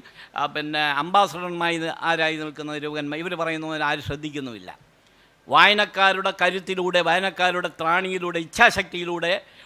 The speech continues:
ഒരു പുസ്തകത്തിൻ്റെ യോഗ്യത തിരിച്ചറിയുവാൻ കഴിയുന്നുണ്ട്. പുസ്തകങ്ങൾ ഇഷ്ടം പോലെ ഉണ്ടാകട്ടെ.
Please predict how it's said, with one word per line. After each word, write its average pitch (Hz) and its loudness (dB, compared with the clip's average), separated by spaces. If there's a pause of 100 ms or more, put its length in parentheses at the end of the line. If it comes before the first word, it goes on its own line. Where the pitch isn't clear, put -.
ഒരു 160 -6
പുസ്തകത്തിൻ്റെ 170 -6 (580)
യോഗ്യത 190 0 (100)
തിരിച്ചറിയുവാൻ 170 0 (280)
കഴിയുന്നുണ്ട്. 170 0 (520)
പുസ്തകങ്ങൾ 175 0 (460)
ഇഷ്ടം 185 -4
പോലെ 175 0
ഉണ്ടാകട്ടെ. 151 -2